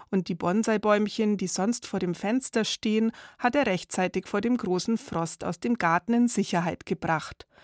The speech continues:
Steffen Kopetzkys Blick in den Garten ist niemals direkt, er steht seitlich davon.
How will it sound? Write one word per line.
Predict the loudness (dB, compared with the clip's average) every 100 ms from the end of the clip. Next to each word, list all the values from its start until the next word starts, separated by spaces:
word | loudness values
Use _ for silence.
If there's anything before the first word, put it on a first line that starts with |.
| -20 _
Steffen | -12 -4 -4 -2 -6
Kopetzkys | -4 -6 -4 -4 -4 -6 -4 -4
Blick | -2 -2 -2
in | -2 2
den | 2
Garten | 4 4 2 2 0 0 -10 -8
ist | -4 -4 2
niemals | 6 6 4 2 -2
direkt, | -2 0 0 -2 -14 -20 _ _
er | 0
steht | 0 -2 -4
seitlich | -4 0 2 2 0 -4 -4
davon. | -8 -4 -2 -2 -2